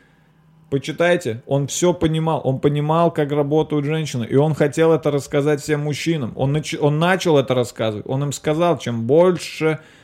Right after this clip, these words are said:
женщину мы любим, тем меньше нравимся мы ей». Или наоборот, я уже не помню. Он начинал рассказывать мужчинам про женщин, и женщины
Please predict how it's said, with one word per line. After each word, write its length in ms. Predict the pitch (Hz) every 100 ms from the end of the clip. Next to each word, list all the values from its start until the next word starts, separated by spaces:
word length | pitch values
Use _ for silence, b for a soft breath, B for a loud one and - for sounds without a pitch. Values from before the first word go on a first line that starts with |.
| b b
женщину 720 | 113 107 123 123 - 123 117
мы 140 | 117 117
любим, 420 | 147 160 147 131
тем 160 | 123
меньше 480 | 117 123 139 135 131
нравимся 480 | 120 120 117 107 110
мы 120 | 110
ей». 160 | 104 95
Или 260 | 110 120
наоборот, 540 | 120 113 110 110 104 92
я 80 | 107
уже 160 | 104
не 100 | 107
помню. 340 | 104 101 87 82 b b b b b _
Он 180 | - 143
начинал 800 | 151 147 151 147 156 160 156 151
рассказывать 880 | 127 139 - - 156 156 143 139 131
мужчинам 460 | 139 - 156 147
про 180 | 139 139
женщин, 500 | 135 151 151 - 113 -
и 100 | 131
женщины 840 | 127 160 165 160 - 120 104 -